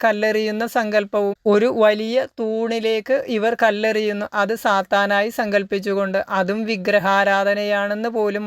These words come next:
മനസ്സിലാക്കാനുള്ള ബോധമില്ലാത്ത ഒരു നികൃഷ്ട വർഗമായി ഇവർ വളരുകയാണ്. എന്നാൽ എല്ലാ മുസ്ലിമുകളും ഇതിൽപ്പെട്ടവരല്ല. വളരെ ചുരുങ്ങിയ ഒരു ന്യൂനപക്ഷമാണ്.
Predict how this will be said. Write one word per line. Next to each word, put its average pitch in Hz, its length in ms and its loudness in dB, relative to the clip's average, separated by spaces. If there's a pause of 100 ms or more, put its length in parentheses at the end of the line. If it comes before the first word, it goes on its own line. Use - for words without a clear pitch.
മനസ്സിലാക്കാനുള്ള 196 920 0 (140)
ബോധമില്ലാത്ത 196 840 -2 (140)
ഒരു 202 160 0 (480)
നികൃഷ്ട 208 520 0 (280)
വർഗമായി 202 680 2 (160)
ഇവർ 208 180 2 (140)
വളരുകയാണ്. 196 760 0 (200)
എന്നാൽ 185 260 0 (200)
എല്ലാ 185 220 2 (120)
മുസ്ലിമുകളും 196 720 -4 (160)
ഇതിൽപ്പെട്ടവരല്ല. 185 840 0 (200)
വളരെ 175 340 2 (100)
ചുരുങ്ങിയ 196 480 -2 (160)
ഒരു 202 220 -2
ന്യൂനപക്ഷമാണ്. 196 880 0